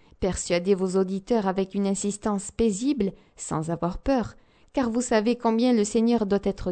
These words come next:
craint. Deux Corinthiens cinq onze. Mais en même temps, soyez sûr que c'est l'amour du Christ qui vous étreint.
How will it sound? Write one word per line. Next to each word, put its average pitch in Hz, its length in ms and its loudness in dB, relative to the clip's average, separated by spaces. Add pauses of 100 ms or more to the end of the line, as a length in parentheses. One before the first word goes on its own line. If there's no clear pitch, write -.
(120)
craint. 247 320 -2 (480)
Deux 185 160 2
Corinthiens 180 580 -2
cinq 240 400 -2 (180)
onze. 160 420 -4 (600)
Mais 202 180 0
en 185 60 4
même 170 220 -2
temps, 269 320 0 (220)
soyez 226 360 0
sûr 247 340 -2
que 214 120 -2
c'est 208 180 0
l'amour 202 380 2
du 196 180 -4
Christ - 460 -4
qui 202 160 -6
vous 180 240 -4
étreint. 196 420 -2